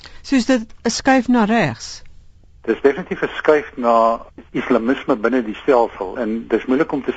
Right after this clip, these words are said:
Speaker 2: sê dat in die islamitiese konteks dit regs of links is, want die moslimbroederskap as sulks, die het ook baie g-, sosiale programme, programme om die, om die armes op te hef,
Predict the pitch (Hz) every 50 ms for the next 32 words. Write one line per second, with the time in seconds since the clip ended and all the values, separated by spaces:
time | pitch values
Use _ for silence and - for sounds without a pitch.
0 | - 143 135 127 117 117 107 - 123 110 107 107 107 110 135 143 135 104 - 110
1 | 107 120 117 131 123 - - - 123 113 - 117 - - 117 107 - 101 101 117
2 | 110 - - - - - - - 101 104 107 110 - - 143 151 165 - - -
3 | - - - - - - - - - - - _ - 113 113 113 107 104 113 113
4 | 110 107 107 110 110 110 - 147 135 123 123 117 104 117 117 120 120 127 123 -
5 | - - 113 - - 123 - - - 139 120 - - - 110 110 113 - - 143
6 | 113 - - - 104 104 113 113 104 - - - _ - - - - 113 107 101
7 | 107 117 123 120 - 123 113 - - 107 107 101 98 - - 101 - - 117 113
8 | 117 117 113 - 107 110 113 117 104 107 113 117 123 113 113 110 107 - - -
9 | 127 - - - 113 107 107 107 - - -